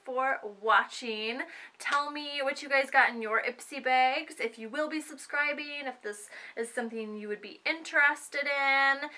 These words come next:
if you were happy with your bag, let's talk about it. I love my Ipsy bag very, very much, and I love that it's so affordable. You know what I'm saying? You can't really go wrong.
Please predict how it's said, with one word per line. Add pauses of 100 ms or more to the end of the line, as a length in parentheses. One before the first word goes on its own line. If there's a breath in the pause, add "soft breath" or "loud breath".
(140 loud breath)
if
you
were
happy
with
your
bag,
let's
talk
about
it. (260 loud breath)
I
love
my
Ipsy
bag (160)
very, (100)
very
much,
and
I
love
that
it's
so
affordable. (180)
You
know
what
I'm
saying?
You
can't
really
go
wrong.